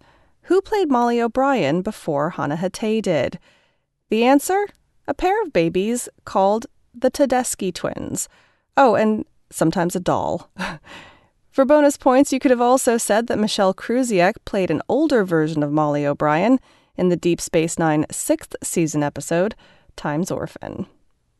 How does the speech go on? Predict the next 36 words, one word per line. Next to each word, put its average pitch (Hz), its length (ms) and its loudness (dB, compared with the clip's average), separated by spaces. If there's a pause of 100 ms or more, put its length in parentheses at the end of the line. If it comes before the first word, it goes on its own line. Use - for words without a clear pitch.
(200)
For 285 140 4
more 277 180 6
Trek 254 220 0
trivia, 247 500 0 (240)
tune 165 240 0
in 175 260 0 (120)
next - 260 -6
Tuesday. - 640 -8 (1600)
Well, 294 120 6
that's 294 260 6
it 311 180 4
for 277 160 0
today's 269 440 2
Daily 247 400 2
Star 233 280 0
Trek 233 280 -4
News 262 440 0
from 269 180 -2
the 269 80 4
Roddenberry 294 580 2
Podcast 175 640 -4
Network. - 480 -6 (400)
For - 160 -2
more 185 180 4
great 175 240 0
Star 175 220 0
Trek 165 300 -8
podcasts, 220 800 -4 (140)
be 233 100 -4
sure 277 260 2
to 330 120 -2
check 202 200 -4
out 147 220 0
podcasts 233 840 -4
dot 240 240 -2
roddenberry 160 680 -2